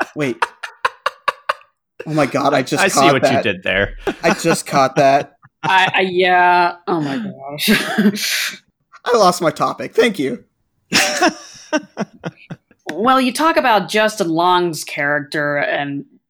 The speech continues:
Speaker 3: I think his name is Brandon, by the way. Brandon and Jason's relationship, like, star and fan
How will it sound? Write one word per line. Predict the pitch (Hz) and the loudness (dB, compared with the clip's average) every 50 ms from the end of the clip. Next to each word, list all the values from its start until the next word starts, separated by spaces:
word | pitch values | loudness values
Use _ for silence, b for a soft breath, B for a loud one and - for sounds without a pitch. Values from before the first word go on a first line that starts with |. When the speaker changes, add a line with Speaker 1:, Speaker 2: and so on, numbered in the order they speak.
| _ - | _ -6
Speaker 3:
I | 180 | -4
think | 175 254 | -2 0
his | 220 208 | 0 0
name | 214 208 196 | 2 2 0
is | 170 151 | 0 -2
Brandon, | 139 131 160 156 151 151 143 147 139 | -2 -2 0 0 0 0 -2 -2 -4
by | 131 139 135 135 | -4 -4 -6 -4
the | 139 139 | -4 -4
way. | 135 135 131 139 | -4 -4 -4 -4
Brandon | - 165 175 170 175 170 170 160 | -2 0 0 0 0 0 -2 -4
and | 151 151 | -4 -2
Jason's | 156 156 147 151 151 151 143 139 131 - - - _ _ _ _ | -2 -2 -2 -2 -2 -6 -8 -8 -10 -10 -14 -14 _ _ _ _
relationship, | - 156 151 147 139 143 - 151 135 - - 147 139 - - | -8 -4 -4 -4 -4 -6 -8 -10 -10 -8 -6 -6 -6 -6 -8
like, | 147 139 131 131 - - _ _ _ _ _ | -8 -6 -6 -8 -10 -14 _ _ _ _ _
star | - - - - 165 156 151 143 139 | -10 -8 -4 -2 0 0 0 0 -2
and | 139 127 | -4 -6
fan | - - 123 - 139 131 127 131 - | -8 -8 -6 -4 -4 -4 -6 -8 -10